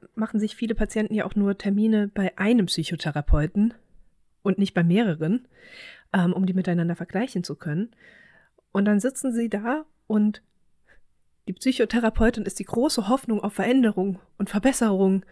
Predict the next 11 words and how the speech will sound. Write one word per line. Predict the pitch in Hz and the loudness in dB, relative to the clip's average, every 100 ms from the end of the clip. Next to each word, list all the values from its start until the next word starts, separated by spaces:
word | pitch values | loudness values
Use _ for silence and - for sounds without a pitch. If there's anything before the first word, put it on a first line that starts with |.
| - - - - - | -20 -20 -20 -20 -4
und | 196 202 208 - | 2 2 2 -2
hat | - - | -10 -6
ja | 226 202 | -2 -2
auch | 208 | 0
durch | 214 - | -2 -2
die | 196 | -2
Rolle | 180 214 254 | 0 0 0
auch | - | -4
diese, | - 185 185 175 | -4 0 0 -2
diese | 190 170 165 165 _ _ _ - | -6 -4 -4 -6 _ _ _ -2
enorme | 202 190 185 214 294 277 240 214 | 0 2 2 0 0 2 2 0